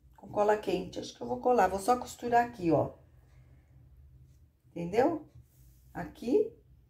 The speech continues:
E depois eu viro, acho que eu vou ter que fazer uma bainha, né, se eu for colar. Vou fazer a bainha primeiro, vou fazer uma bainha aqui,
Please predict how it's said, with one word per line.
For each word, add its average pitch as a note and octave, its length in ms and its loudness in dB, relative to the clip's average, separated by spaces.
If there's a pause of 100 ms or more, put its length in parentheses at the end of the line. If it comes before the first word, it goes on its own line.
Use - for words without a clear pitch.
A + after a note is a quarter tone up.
(520)
E G#3+ 120 -6
depois G#3+ 440 4
eu A#3 120 4
viro, D4+ 720 4
acho - 160 -12
que - 60 -8
eu G#3 80 -4
vou G#3+ 100 -6
ter A3+ 140 -2
que A3+ 80 -10
fazer G#3+ 240 0
uma G#3+ 140 2
bainha, G#3 440 4
né, G3 140 0
se F#3+ 100 -8
eu F3+ 60 -10
for E3+ 220 -4
colar. G3 520 0 (2750)
Vou G3 120 -10
fazer A3 300 -2
a G#3 60 6
bainha F#3+ 380 2
primeiro, F3 360 -2
vou G#3 80 0
fazer G#3 260 4
uma G3 200 2
bainha E3+ 420 4
aqui, C#3+ 840 0